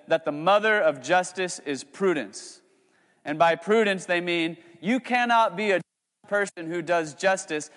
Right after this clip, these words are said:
unless you're a person who thinks deeply about things and ponders and seeks wisdom in order to act according to what is right instead of acting according to your impulses.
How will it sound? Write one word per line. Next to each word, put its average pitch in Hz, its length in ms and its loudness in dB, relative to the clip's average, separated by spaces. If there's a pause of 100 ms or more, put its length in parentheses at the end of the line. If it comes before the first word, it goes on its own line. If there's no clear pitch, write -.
(120)
unless 180 360 0
you're 202 180 2
a 185 80 2
person 180 500 -2 (240)
who 151 140 -2
thinks 196 380 -4
deeply 175 520 -2
about 147 380 2
things 151 420 -2 (460)
and 127 180 -8
ponders 160 840 0 (320)
and 135 160 -8
seeks 196 320 -4
wisdom 160 680 -2
in 165 140 -4
order 180 320 2
to 160 260 -2
act 202 320 0
according 180 380 -4
to 170 100 -6
what 160 160 2
is 135 120 -8
right 175 380 4
instead 214 360 0
of 165 120 2
acting 160 300 0
according 147 380 -4
to 139 120 -12
your 139 140 -2
impulses. 123 760 -8